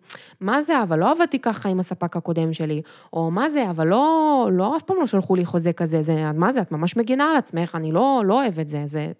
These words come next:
יהיה, זה יעורר אצלם רגש, אוקיי? זה יגרום להם להרגיש כאילו את, אה, רשמית מדי, או זה מחייב מדי. וזה בסדר, כי זה לקוחות שאת מראש, יש לך נורת אזהרה של אולי לא שווה לי לעבוד איתם,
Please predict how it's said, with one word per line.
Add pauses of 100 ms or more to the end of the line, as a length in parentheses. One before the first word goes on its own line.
(260)
יהיה, (640)
זה
יעורר
אצלם
רגש,
אוקיי? (600)
זה
יגרום
להם
להרגיש
כאילו
את,
אה, (140)
רשמית
מדי,
או
זה
מחייב
מדי. (460)
וזה
בסדר,
כי
זה
לקוחות
שאת
מראש, (360)
יש
לך
נורת (200)
אזהרה
של
אולי
לא
שווה
לי
לעבוד
איתם,